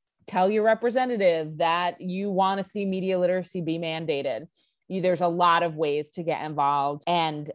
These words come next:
I do feel like one thing to note is no matter what it is that you care about, media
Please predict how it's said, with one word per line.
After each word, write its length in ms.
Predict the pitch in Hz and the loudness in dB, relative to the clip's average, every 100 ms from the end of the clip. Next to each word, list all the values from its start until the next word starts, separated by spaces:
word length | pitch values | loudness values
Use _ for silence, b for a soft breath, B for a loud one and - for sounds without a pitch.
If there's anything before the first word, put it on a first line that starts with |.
| - | 0
I 100 | 170 | 0
do 240 | 175 175 | 0 -4
feel 380 | 165 - 160 151 | -6 -2 0 2
like 440 | 147 147 147 143 _ - | 4 2 2 -4 _ -8
one 340 | 180 190 185 | -2 0 0
thing 240 | 180 170 160 | -2 -4 -4
to 120 | 170 | -6
note 240 | 156 151 | -2 0
is 160 | 151 151 | -2 -4
no 80 | 170 | -4
matter 200 | 165 170 | 0 0
what 280 | 170 160 | 4 2
it 100 | 165 | 2
is 160 | 156 151 | -2 -2
that 120 | 160 | -4
you 100 | 147 | -4
care 320 | 143 160 139 | -6 -2 0
about, 420 | 151 170 170 180 175 _ _ _ - | 0 0 2 2 -2 _ _ _ -10
media 640 | 185 185 175 165 160 143 | -4 -4 -2 0 0 0